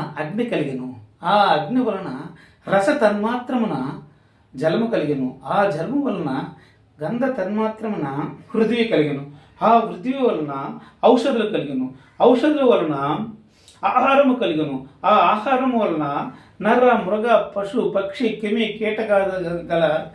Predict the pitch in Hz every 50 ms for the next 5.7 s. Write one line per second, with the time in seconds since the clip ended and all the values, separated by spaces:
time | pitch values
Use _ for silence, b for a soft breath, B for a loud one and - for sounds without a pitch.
0 | B B B - - - 202 196 214 214 180 180 185 196 196 180 - 156 156 -
1 | - 180 - - 185 170 151 147 143 135 127 127 131 131 131 131 b b b b
2 | b - 196 262 277 262 - - - 156 151 - 233 277 269 - 330 320 254 180
3 | 156 143 143 - - B B B B B B - 175 175 185 220 269 302 285 294
4 | - 254 226 180 180 180 208 240 233 226 196 185 175 175 131 120 - 123 135 165
5 | 175 170 151 143 143 139 139 135 117 123 127 127 -